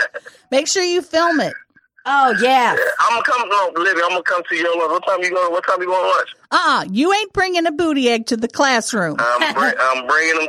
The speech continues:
Speaker 1: to you.
Speaker 2: No, because
Speaker 1: I'm gonna put one, I'm gonna put one in your locker.
Speaker 2: No, you haven't.
Speaker 3: <laughs>
Speaker 1: I'm like the, I'm like the Easter bunny, baby. <laughs>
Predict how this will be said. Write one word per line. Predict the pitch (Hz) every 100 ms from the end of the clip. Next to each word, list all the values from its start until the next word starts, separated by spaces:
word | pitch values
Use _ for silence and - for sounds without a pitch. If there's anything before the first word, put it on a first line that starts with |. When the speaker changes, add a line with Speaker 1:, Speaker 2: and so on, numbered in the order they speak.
| -
Speaker 1:
to | 185 170
you. | 135 95 92 - _
Speaker 2:
No, | 240 240 196
because | 208 254 240
Speaker 1:
I'm | 240
gonna |
put | 156
one, | 156 151
I'm | 160
gonna | 190 -
put | 170
one | 170
in | 170
your | 170 175
locker. | 190 185 - 98 87 _ _ _ _ _ _
Speaker 2:
No, | 523 494
you | 523 539
haven't. | 494 - -
Speaker 3:
<laughs> | 269 - - 508 277 269 - 539 262 208 262 247 - 226 -
Speaker 1:
I'm | 160 196
like | 196 -
the, | 160 -
I'm | 165 143 170 214
like | 214 -
the | - 226
Easter | 220 - 165
bunny, | 160 160 135
baby. | 131 175 196 220 208 _
<laughs> | -